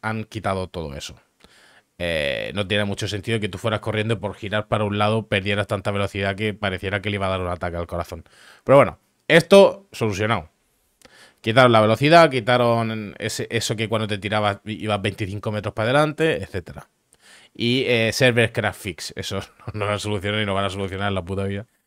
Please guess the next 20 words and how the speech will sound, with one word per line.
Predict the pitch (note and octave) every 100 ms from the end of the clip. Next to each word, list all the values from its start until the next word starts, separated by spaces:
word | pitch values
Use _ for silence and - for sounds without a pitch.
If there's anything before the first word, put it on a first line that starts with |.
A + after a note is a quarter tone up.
| _
Bueno, | C#3+ B2+
aquí | C3 F3+
dijeron | G3+ A3 A3 F#3 G3+ - _ _ _ _ _ _
que | - D#3+ E3+ E3 D#3 C#3+ C3+ B2 A2+
va, | G#2+ C#3 C#3+ B2+
bueno, | G#2 C#3+ A2 D#2+ -
pues, | G#2+ F#2+ - - - - _ _ _ -
eh, | A#2 B2+
que | C#3+ C3+ C3+ B2+
van | C#3 E3+
a |
explicar | - E3 C#3 E3 F3 - -
de | B2+ C3+
lo | C3 C3
que | B2+
va | C3+
a | D#3+
ir | F3 F3+ F3+ - _ _ _ _ _ _ _ _
el | B2 C3+ C3
tutorial. | B2+ C#3+ C#3+ E2+